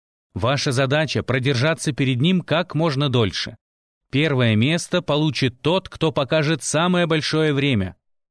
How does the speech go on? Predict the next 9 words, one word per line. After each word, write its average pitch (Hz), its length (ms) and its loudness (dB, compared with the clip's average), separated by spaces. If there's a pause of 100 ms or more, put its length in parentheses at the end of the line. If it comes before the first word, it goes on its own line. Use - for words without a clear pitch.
(160)
Приступаем». 131 880 0 (1300)
Мы 143 220 2
снова 196 440 0
потянулись 120 580 0
на 127 100 0
жеребьёвку. 98 840 -4 (440)
А 101 160 -2
я 131 160 0
задумался, 165 800 -4